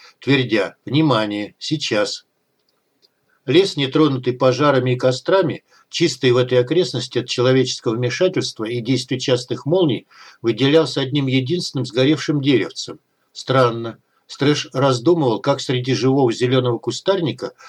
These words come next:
затесалось лишь одно, отмеченное давним огнём, дерево. Будь-то оно здесь лишнее, чужое. И это вовсе не дерево. "Парень, чёрный сук на одиннадцать!" крикнул Гур и взмахнул руками над головой,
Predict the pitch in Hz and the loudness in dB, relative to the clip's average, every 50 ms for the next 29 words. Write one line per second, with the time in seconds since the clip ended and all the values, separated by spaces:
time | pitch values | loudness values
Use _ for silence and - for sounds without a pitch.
0 | - - _ - 120 123 - - 120 - - 156 151 143 127 123 - 127 127 120 | -20 -18 _ -6 -6 -4 -2 -4 -4 -2 0 0 0 0 0 -2 -2 -2 -2 -2
1 | - - 120 120 113 143 175 180 117 127 123 - 135 147 131 - - 127 123 120 | 0 -2 -2 -2 0 0 0 0 0 -2 -6 -2 -2 -2 -2 -2 -4 -4 -4 -4
2 | - 131 131 127 123 120 120 117 120 127 - 143 151 143 131 117 131 147 127 101 | 0 2 2 2 2 0 0 -2 -2 0 0 0 0 0 0 0 2 2 2 2
3 | 95 87 78 73 - _ _ _ _ _ _ _ _ _ 147 143 127 - 160 165 | 0 -4 -8 -12 -16 _ _ _ _ _ _ _ _ _ -4 -4 2 2 2 4
4 | 170 165 143 127 165 160 156 - 180 185 170 - - - 110 95 82 - - - | 4 2 2 2 0 0 0 -2 -2 0 0 0 0 -4 -6 -10 -10 -10 -8 -8
5 | 135 139 139 151 165 135 101 87 - - _ _ _ _ _ _ _ 110 123 151 | -6 -4 0 2 2 2 2 -2 -6 -12 _ _ _ _ _ _ _ 2 2 2
6 | 151 - 156 147 156 175 165 165 - - 170 156 127 - _ _ _ _ - 113 | 2 2 0 2 4 2 2 2 -2 0 0 0 -2 -4 _ _ _ _ -2 0
7 | 147 165 156 151 180 165 131 104 92 90 87 85 76 - _ _ _ _ _ _ | 0 0 0 2 4 4 4 4 0 -4 -6 -8 -10 -12 _ _ _ _ _ _
8 | _ _ _ _ _ _ _ _ - 143 156 160 143 117 95 90 - - 143 147 | _ _ _ _ _ _ _ _ 2 2 4 4 2 0 -2 -4 -4 0 2 2
9 | 151 139 143 131 127 - 160 151 - 143 135 135 135 131 139 160 147 123 - - | 2 2 0 -2 0 0 -2 0 0 0 2 2 2 2 0 0 0 0 -2 -4
10 | - 101 87 - _ - 123 120 123 - 123 113 117 107 113 156 160 139 127 113 | -10 -12 -14 -10 _ -2 -2 -2 -2 -4 -4 -4 -4 0 0 0 0 0 -4 -6
11 | 98 - 127 127 120 123 - 139 131 123 120 120 117 139 131 123 113 110 113 107 | -6 -2 -2 -2 -2 -2 -2 0 0 2 2 0 0 0 0 0 0 -4 -6 -8
12 | 95 - - 113 113 113 120 131 170 175 156 | -10 -4 -2 0 2 2 2 4 2 2 2